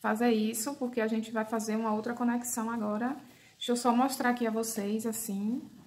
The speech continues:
pra vocês verem como está aqui a parte do cós. Lembrando que a gente ainda vai passar acabamento, né? Ainda tem a ponta aqui do fio de início.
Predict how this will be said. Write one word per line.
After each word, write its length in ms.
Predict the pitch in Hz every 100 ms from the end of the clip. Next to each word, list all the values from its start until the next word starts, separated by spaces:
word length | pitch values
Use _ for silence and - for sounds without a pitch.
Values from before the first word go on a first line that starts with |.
| - - - _ _
pra 120 | 202
vocês 360 | 196 202 214 208
verem 220 | 196 -
como 320 | 202 208 226
está 540 | 220 - 202 196 226 240 - - - - _
aqui 280 | - 214 226
a 40 | 208
parte 280 | 202 202
do 120 | 208 220
cós. 920 | 202 196 196 196 233 302 - - - - -
Lembrando 340 | 226 233 220 233
que 60 |
a 40 | 226
gente 200 | 226 226
ainda 180 | 220
vai 160 | 220 247
passar 220 | 302 262
acabamento, 680 | 233 220 220 202 202 208 240
né? 200 | 208 226
Ainda 200 | 220 208
tem 140 | 208
a 60 | 220
ponta 240 | 233 214
aqui 120 | 214 208
do 140 | 226
fio 240 | - 208
de 100 | 202
início. 720 | 220 240 202 202 202 - 233